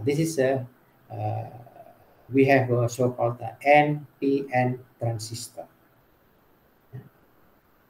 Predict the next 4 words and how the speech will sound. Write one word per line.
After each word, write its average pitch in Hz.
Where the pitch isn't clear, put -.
Uh, -
we 185
have 233
another, 170